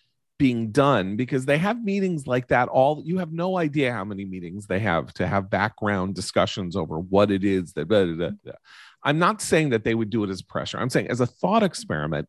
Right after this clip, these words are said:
if you know that the press, the mainstream <laughs> media, is desperate to save the Biden administration, and in the Max Boot way, save democracy from the return of Trump and the,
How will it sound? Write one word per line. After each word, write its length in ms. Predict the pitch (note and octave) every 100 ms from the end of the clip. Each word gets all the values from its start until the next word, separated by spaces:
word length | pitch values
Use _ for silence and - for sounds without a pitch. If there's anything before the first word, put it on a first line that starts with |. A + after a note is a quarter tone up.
| -
if 240 | G3+ F#3 - - - _
you 140 | C3+ C#3
know 300 | D3 C#3+ A#2+
that 180 | G#2+
the 80 | -
press, 400 | F#2 - D3+ D#3
the 80 | -
mainstream 440 | B2 E3 - E3
<laughs> 20 | -
media, 380 | - D3 G#2+ - -
is 160 | A2 A#2
desperate 440 | B2+ D3 - E3+
to 100 | B2+
save 420 | A2+ - C#3 D#3+
the 80 | D3+
Biden 200 | A#2 A#2
administration, 640 | A#2+ G#2 F#2+ F#2 F#2+ G2+ F#2+ _ -
and 240 | G#2 G#2
in 220 | - B2+
the 100 | A#2
Max 340 | G2+ G2+ A2 -
Boot 220 | A2+ G#2+
way, 260 | F2+ D#2+ - -
save 440 | - - F#3+ G#3
democracy 760 | F3 D#3 D#3 D#3+ A#2 - F2+ D2
from 380 | - B2+ B2+ B2
the 120 | A#2
return 440 | A2 G#2+ - A#2+
of 120 | A#2 -
Trump 360 | - A2 G#2
and 140 | F#2+ F#2+
the, 140 | F2+